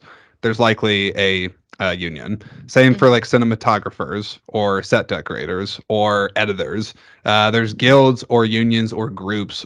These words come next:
Speaker 1: for all these things, or special interest groups, as some would say. Um, the ones that are probably the biggest that come to mind for people that pay attention to this stuff, <clears throat> you have the Directors Guild of America,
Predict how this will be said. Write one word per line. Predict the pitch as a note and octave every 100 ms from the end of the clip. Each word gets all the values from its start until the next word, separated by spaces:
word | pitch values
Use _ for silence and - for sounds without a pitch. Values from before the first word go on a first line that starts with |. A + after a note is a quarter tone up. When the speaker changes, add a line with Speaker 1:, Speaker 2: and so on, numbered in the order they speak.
| -
Speaker 1:
for | - G#2+ G2+ G2 -
all | F#2+
these | F2+
things, | - -
or | F2
special | - - - G2
interest | F#2+ - -
groups, | - F#2+ -
as | F#2+
some | - F#2
would | - -
say. | C#2 D#2+ G#2+ - - - -
Um, | C3 B2+ B2 B2 C3
the | C3+
ones | C3 D3 E3+
that | E3+
are | C#3+
probably | D3 C3
the | A#2
biggest | G2+ G#2+ A#2 A2
that | G#2
come | - A2+
to | G2+
mind | G2 G#2 A2
for | - G2+
people | A2+ A2 G#2+
that | G2+
pay | - G2
attention | - G2+ - A#2
to |
this | A#2 A#2
stuff, | B2+ A#2+ A#2 - -
<clears throat> | A2+ F#2+ - - _ _ _ - - - _
you | A#2 A2+
have | B2+ B2 A2+
the | G#2
Directors | G#2+ A2 A#2+ G#2+
Guild | B2 A2+
of | A2+
America, | G#2+ G#2 G#2+ G#2+ A2 G#2 G2+